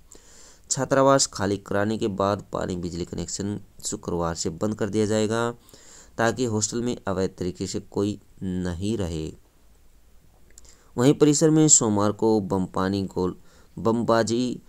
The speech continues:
गोलाबारी, मारपीट आदि को अंजाम देने के आरोप में नामजद छत्तीस छात्रों को विश्वविद्यालय प्रशासन ने निलंबित कर दिया है। डॉक्टर रजनीश कुमार ने बताया कि जिन जिन छात्रों पर प्राथमिकी दर्ज हुई है, उन्हें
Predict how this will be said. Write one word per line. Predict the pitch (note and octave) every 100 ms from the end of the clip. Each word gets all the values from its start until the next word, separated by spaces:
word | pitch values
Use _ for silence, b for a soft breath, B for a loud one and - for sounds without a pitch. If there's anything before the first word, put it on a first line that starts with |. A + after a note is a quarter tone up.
| b b b b b -
गोलाबारी, | F#2 G#2+ A2 G#2+ G#2+ G#2+
मारपीट | F#2 F#2 F2+ - G2 -
आदि | F#2 E2+
को | F2
अंजाम | F2+ F2+ G#2 G#2+
देने | G#2 G2
के | F#2+
आरोप | - F2 F2
में | F2+ F#2+
नामजद | F#2 F2+ F#2 G2 G#2 G#2
छत्तीस | - A2 - C3 -
छात्रों | - E2+ F2 F2+
को | - F#2+
विश्वविद्यालय | F#2+ F#2+ G2 G2 G2 G#2
प्रशासन | F2 - F2 -
ने | F#2 G2
निलंबित | F#2+ D#2+ D#2+ -
कर | - D#2+
दिया | D#2+ D#2+
है। | D#2 - - - _ _ _ - b b b b b b _ _ - - - _ -
डॉक्टर | G2 C#3+ -
रजनीश | E3+ D#3 B2+ D3 E3
कुमार | D#3 D3 D3
ने |
बताया | C#3 C3+ C3 C3
कि | C3+
जिन | A#2 B2+
जिन | B2+ C3+
छात्रों | B2+ G#2+ A2+
पर | - A2+
प्राथमिकी | G2 F#2 - G2+ F#2+
दर्ज | - G#2+
हुई | A2 G#2 G#2+
है, |
उन्हें | G#2+ G#2